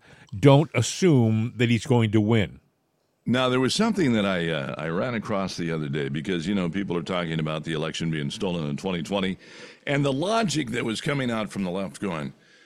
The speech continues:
Speaker 2: "The elections are fair." I mean, look at twenty sixteen, you know, because Trump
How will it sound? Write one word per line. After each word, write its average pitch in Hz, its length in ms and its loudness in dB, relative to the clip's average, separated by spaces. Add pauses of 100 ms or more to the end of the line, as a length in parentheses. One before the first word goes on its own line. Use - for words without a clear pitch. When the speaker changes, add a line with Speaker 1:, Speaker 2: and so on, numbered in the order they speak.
(140)
Speaker 2:
"The 165 100 0
elections 180 520 -2
are 143 140 -2
fair." - 480 -6 (100)
I 139 120 -2
mean, 147 340 -2
look 175 340 0
at 208 220 -2
twenty 190 360 -2
sixteen, 170 760 -4 (540)
you 120 100 0
know, 120 200 0
because 113 360 -2
Trump 160 560 0